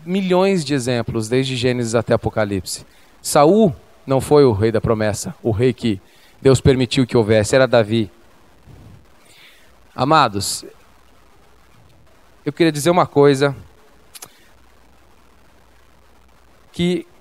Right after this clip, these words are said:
Deus é um verbo. Jesus Cristo é um verbo.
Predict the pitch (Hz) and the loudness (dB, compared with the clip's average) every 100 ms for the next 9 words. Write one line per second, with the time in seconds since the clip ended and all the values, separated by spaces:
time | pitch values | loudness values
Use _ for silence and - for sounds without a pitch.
0 | _ _ _ _ - 147 202 165 - - | _ _ _ _ -4 2 4 2 -2 -8
1 | - - - - - - - _ _ _ | -6 -6 -10 -16 -20 -20 -20 _ _ _
2 | _ _ _ - _ _ _ _ _ _ | _ _ _ -20 _ _ _ _ _ _
3 | _ - 147 147 123 135 120 98 87 - | _ -6 -4 0 2 2 2 -4 -6 -16
4 | _ _ - - _ _ _ _ _ _ | _ _ -20 -20 _ _ _ _ _ _
5 | _ _ _ - 127 139 151 - 185 180 | _ _ _ -10 -8 -6 -8 -6 -6 0
6 | 147 123 117 110 92 95 | 0 2 2 0 -2 -6